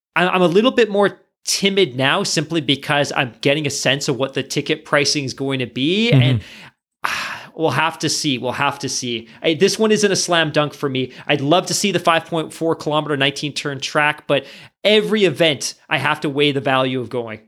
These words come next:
Speaker 2: Yeah, you know, lo-, looking at the, uh, you know, the, the, the, the track map, which is, it's been out there for quite a while. I mean, it really is kinda cool. I mean, you're gonna have the pits basically right up against, uh, the back of Hard Rock Stadium there. I mean, you have that really long straightaway on the back.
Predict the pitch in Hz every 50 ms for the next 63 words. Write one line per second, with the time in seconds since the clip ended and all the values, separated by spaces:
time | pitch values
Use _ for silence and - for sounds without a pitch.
0 | _ _ _ - - - - - - - - _ - 139 135 139 143 143 143 147
1 | 143 135 139 135 131 135 139 151 143 - 165 131 123 - - 147 135 127 120 120
2 | 117 117 110 107 135 143 135 120 113 107 120 110 107 107 - - 143 139 123 123
3 | 117 113 107 123 110 113 110 - - - 135 120 117 104 - - 120 117 110 104
4 | 107 - 160 165 - - - - - 214 208 170 - 180 175 151 - - 170 151
5 | 147 147 147 - 147 127 - 127 - - - 147 135 127 135 123 131 123 123 127
6 | 151 185 208 226 220 185 196 214 226 226 214 196 - - 190 156 123 - - -
7 | 156 151 139 123 117 117 123 131 131 147 143 143 139 120 117 104 - - 143 135
8 | 131 - - 135 120 113 110 104 104 135 131 131 - 147 - - 131 110 101 113
9 | 117 123 123 127 - 131 110 127 113 110 - - 127 117 113 101 120 104 104 113
10 | 113 113 107 113 95 104 127 120 117 113 113 104 95 - - - - 147 143 147
11 | 151 143 139 135 131 127 131 117 113 123 120 120 120 113 117 113 113 110 104 104
12 | 110 113 120 131 143 147 143 143 139 127 123 127 127 127 131 131 131 127 123 113
13 | - - - 131 127 127 127 131 127 123 120 117 113 104 98 117 117 120 123 127
14 | - -